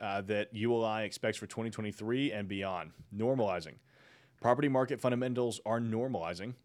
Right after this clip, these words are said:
as some markets weaken due to diminishing pandemic tailwinds and the potential for cyclical economic downturn. So, you know, what is, what does normalizing mean? That means that i-, if you look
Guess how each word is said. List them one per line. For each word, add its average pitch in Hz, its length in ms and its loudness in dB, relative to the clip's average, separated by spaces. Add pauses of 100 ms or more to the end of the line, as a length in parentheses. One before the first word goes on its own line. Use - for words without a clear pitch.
(120)
as 98 180 -2
some 113 380 -2
markets 107 400 -4
weaken 113 380 -2
due 113 140 0
to 107 80 0
diminishing 104 500 -4
pandemic 95 420 -8
tailwinds 131 600 -2
and 107 120 -8
the 98 60 -4
potential 110 440 -4
for 120 140 -8
cyclical 101 580 -4
economic 87 540 -8
downturn. 90 560 -8 (1040)
So, 113 340 0 (640)
you 139 100 -2
know, 110 140 0 (540)
what 123 200 2
is, 139 160 2
what 113 160 4
does 127 120 0
normalizing 104 680 -2
mean? 76 160 -12 (360)
That 139 120 2
means 147 300 0
that 107 240 0 (200)
i-, - 140 -16
if 113 200 -6
you 131 100 0
look 147 320 0